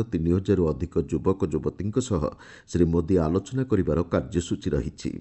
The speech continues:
ଦଶଟି ପ୍ରସଙ୍ଗ ଆଧାରରେ ମନୋନୀତ ଅଂଶଗ୍ରହଣକାରୀ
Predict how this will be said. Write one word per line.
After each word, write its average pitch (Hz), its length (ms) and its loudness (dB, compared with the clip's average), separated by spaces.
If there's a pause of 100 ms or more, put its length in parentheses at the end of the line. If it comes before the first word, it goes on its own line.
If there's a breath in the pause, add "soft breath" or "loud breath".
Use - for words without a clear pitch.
(460 loud breath)
ଦଶଟି 110 500 2
ପ୍ରସଙ୍ଗ 120 460 2
ଆଧାରରେ 117 500 2
ମନୋନୀତ 98 480 2
ଅଂଶଗ୍ରହଣକାରୀ 110 880 0